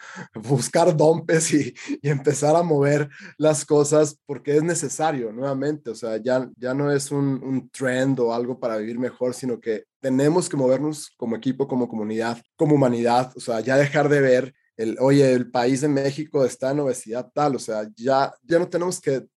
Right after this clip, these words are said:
tenemos que dejar ver la región, sino ver, eh, la, nuestra interacción con el sistema completo humano y ver cómo podemos mejorar, ¿no? O sea, lo que pasa, lo que contamina a Brasil le llega a Cancún en, en sargazo, es un decir,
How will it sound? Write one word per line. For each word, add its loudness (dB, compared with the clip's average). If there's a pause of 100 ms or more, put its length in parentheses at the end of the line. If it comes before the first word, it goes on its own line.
tenemos -2
que -4
dejar -2
ver 2
la 2
región, -6
sino -4
ver, 0 (140)
eh, -4
la, -2
nuestra -2
interacción -2
con -4
el 0
sistema -2
completo -6
humano 0
y 0
ver -4
cómo -4
podemos -4
mejorar, -6 (320)
¿no? 0
O 4
sea, 2
lo 2
que -2
pasa, 2
lo -4
que -10
contamina -2
a 2
Brasil -2
le 0
llega 0
a -4
Cancún -4
en, -6
en -10
sargazo, 0
es -8
un -2
decir, 0